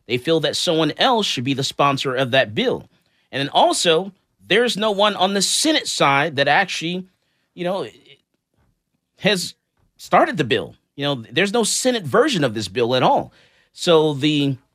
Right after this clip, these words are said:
you know, the momentum that was in last session is really not in this session. And that's really what the problem is. So it's gonna take the people, the activists, the people that are,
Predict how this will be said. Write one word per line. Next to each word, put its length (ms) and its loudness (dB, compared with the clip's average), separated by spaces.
you 120 -6
know, 100 -6
the 180 0
momentum 760 2
that 220 0
was 200 -2
in 140 0
last 380 0
session 340 -4
is 160 -4
really 260 -4
not 360 0
in 260 -2
this 200 -4
session. 480 -6
And 140 -12
that's 220 0
really 160 -4
what 140 0
the 60 -10
problem 400 2
is. 200 -6
So 220 -2
it's 160 -2
gonna 180 -2
take 300 -2
the 100 0
people, 420 2
the 160 0
activists, 600 0
the 100 -10
people 320 -4
that 180 2
are, 220 2